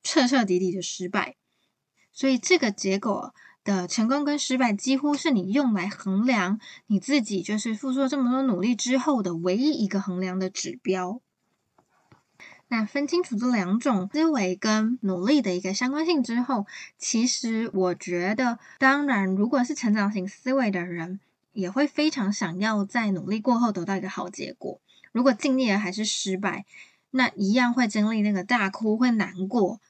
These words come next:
可是他们比较不会陷入到觉得人生绝望的一个感觉。他们不会觉得在一个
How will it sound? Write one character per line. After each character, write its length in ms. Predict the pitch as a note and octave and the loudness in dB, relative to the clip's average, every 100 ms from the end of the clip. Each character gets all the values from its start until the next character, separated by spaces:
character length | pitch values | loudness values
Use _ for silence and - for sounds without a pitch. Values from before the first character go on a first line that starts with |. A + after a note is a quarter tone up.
| - | -14
可 160 | - | -8
是 100 | F#3+ | -6
他 180 | B3 A#3+ | -4 0
们 140 | B3+ A3 | 2 2
比 60 | |
较 100 | G3+ | 0
不 100 | G#3 | 0
会 160 | F3+ G3 | 0 0
陷 220 | - A3 | 0 0
入 160 | G#3+ G3+ | 0 0
到 180 | G3+ | -2
觉 160 | F#3+ F3+ | -4 -4
得 140 | E3+ | -4
人 160 | F3 F3 | -4 -4
生 180 | G#3+ A#3 | -4 -4
绝 200 | - F3+ | -4 0
望 240 | G3 B3 F#3 | 2 2 0
的 80 | |
一 80 | E3+ | -2
个 60 | E3+ | -4
感 280 | F3 - A#3+ | -6 -10 -10
觉。 320 | - - - _ - _ | -10 -10 -14 _ -20 _
他 160 | - E4 | -2 0
们 160 | D4 - | 0 -2
不 180 | - F#3+ | 0 2
会 240 | - E4 | 4 0
觉 240 | C4 G3+ F3+ | 0 -2 -2
得 160 | F#3+ | -4
在 260 | F#3 B3 G#3+ | -2 0 0
一 80 | G3+ | -2
个 240 | - F#3 | -4 -6